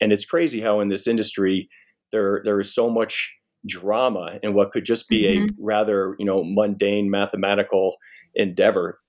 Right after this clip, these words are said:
Speaker 1: Um,
Speaker 2: Quite.
Speaker 1: but my instinct, my instinct is to start with the last one, the, the psychology. We'll get into that. But a quick business history question for you. Gross
Speaker 2: Uh-huh.
Speaker 1: starts his professional life, thanks to his mother,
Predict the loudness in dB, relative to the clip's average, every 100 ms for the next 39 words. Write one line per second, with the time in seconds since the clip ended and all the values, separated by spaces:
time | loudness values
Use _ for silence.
0 | -2 0 4 2 2 0 2 2 0 -2
1 | -2 0 0 0 0 -2 0 2 2 2
2 | 0 0 0 -2 -2 -2 0 0 -2 0
3 | 0 0 -2 -4 0 0 -2 -4 2 2
4 | 2 0 0 0 2 2 2 _ 2 2
5 | -2 0 -2 0 -4 4 4 4 2 -2
6 | -2 -8 -20 _ _ -4 0 2 2 0
7 | 2 2 2 0 2 2 0 -6 -6 -6
8 | 4 4 4 0 0 2 0 -2 -4 -4
9 | -2 -4 -2 -2 0 0